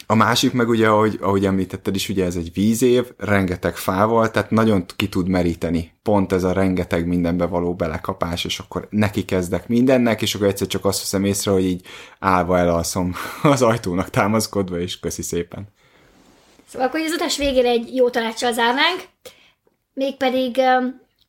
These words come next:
Speaker 2: ez az év nem a halogatás éve. Ez a cselekvők éve.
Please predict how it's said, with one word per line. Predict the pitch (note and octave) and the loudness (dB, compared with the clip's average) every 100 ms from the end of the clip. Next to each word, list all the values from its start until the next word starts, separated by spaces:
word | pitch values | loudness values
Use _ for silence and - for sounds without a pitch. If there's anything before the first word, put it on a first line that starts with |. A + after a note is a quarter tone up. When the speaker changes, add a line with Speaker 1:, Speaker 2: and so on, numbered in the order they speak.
| _ _ _ _ _ _ C#4+ | _ _ _ _ _ _ 0
Speaker 2:
ez | F4 | 0
az | F4 D#4 | 0 2
év | C#4 | 2
nem | C4 | 2
a | A#3+ | -2
halogatás | A#3 A3 A3+ A#3 A3 | -4 -8 -8 -10 -10
éve. | - - A3+ - - | -12 -14 -20 -20 -12
Ez | C4+ | -8
a | C4+ | -2
cselekvők | C#4+ B3 A3+ - - | 0 0 0 -6 -6
éve. | - - - | -12 -16 -20